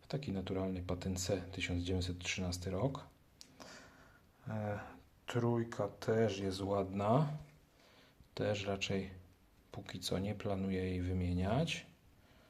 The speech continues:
Też tysiąc, tutaj mamy tysiąc dziewięćset czternasty rok. No i piątka. Piątka, która jest problematyczna, bo, mm, to jest właśnie przykład na to, ja byłem święcie przekonany, że mam bardzo ładną piątkę. Natomiast jak teraz się jej dokładnie przyjrzałem, to stwierdziłem, że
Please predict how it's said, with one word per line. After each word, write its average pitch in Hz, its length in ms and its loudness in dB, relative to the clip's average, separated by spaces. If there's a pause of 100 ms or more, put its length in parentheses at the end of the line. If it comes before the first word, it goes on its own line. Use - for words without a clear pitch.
(920)
Też 104 300 -4
tysiąc, 98 360 -4 (120)
tutaj - 220 -4
mamy 95 200 0
tysiąc 92 280 -4
dziewięćset 90 380 -2
czternasty 98 680 -2
rok. 131 400 4 (880)
No 139 60 6
i 135 80 8
piątka. 127 420 8
Piątka, 165 340 2
która 185 220 2
jest 147 120 6
problematyczna, 131 840 4
bo, 101 260 4 (320)
mm, 98 360 -2 (520)
to - 80 0
jest 139 100 6
właśnie 117 200 4
przykład - 260 0
na 110 100 4
to, - 100 -2
ja 98 80 4
byłem 98 300 2 (140)
święcie 104 320 -2
przekonany, 95 460 0
że 98 100 2
mam 110 260 4
bardzo 98 260 6
ładną 98 280 4
piątkę. 98 340 -2
Natomiast 101 300 0
jak 101 100 0
teraz - 520 0
się - 180 0
jej 98 160 2
dokładnie 101 420 4
przyjrzałem, 107 480 2
to - 100 -4
stwierdziłem, 98 560 0
że 95 200 -2